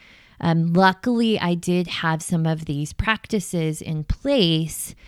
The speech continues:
where I knew it wasn't permanent, right? That I could say, "Okay, this is gonna pass. I'm okay," right? This, I'm gonna get the help,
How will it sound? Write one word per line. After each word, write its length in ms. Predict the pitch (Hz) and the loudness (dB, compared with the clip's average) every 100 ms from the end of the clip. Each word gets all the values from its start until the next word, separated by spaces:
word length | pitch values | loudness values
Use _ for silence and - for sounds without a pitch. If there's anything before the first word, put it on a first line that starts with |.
| - - | -20 -4
where 480 | 180 175 170 165 - | 2 2 4 2 0
I 160 | 180 196 | -2 0
knew 640 | 202 226 226 220 220 214 - - | 2 4 6 6 4 0 -6 -10
it 100 | 190 | -2
wasn't 380 | 190 196 175 147 | 2 2 0 -4
permanent, 640 | - 160 139 104 - - 185 | -2 -2 -2 -6 -10 -10 -2
right? 280 | 180 180 | 0 0
That 140 | 180 175 | 0 0
I 100 | 165 | -2
could 180 | - 165 | -4 -4
say, 380 | 190 170 143 - | 0 2 0 -2
"Okay, 420 | 160 - - 127 | -6 -8 -12 -10
this 240 | - 156 - | -4 -2 -2
is 100 | 180 | -6
gonna 240 | 196 190 | -4 -4
pass. 580 | 185 - - - - - _ _ _ _ _ _ _ - | -4 -6 -10 -12 -18 -20 _ _ _ _ _ _ _ -4
I'm 320 | 147 151 151 | 0 4 8
okay," 720 | 170 185 - 143 - - - _ _ _ _ _ _ _ _ | 10 10 8 -4 -6 -14 -20 _ _ _ _ _ _ _ _
right? 320 | 160 160 160 | 4 4 2
This, 540 | - 160 - - - - _ - - - - | -2 -6 -6 -14 -16 -20 _ -18 -16 -14 -8
I'm 180 | 147 170 | -2 0
gonna 260 | 165 160 170 | 2 2 4
get 220 | 175 175 | 4 4
the 80 | 185 | 2
help, 420 | - 143 90 | 2 0 -2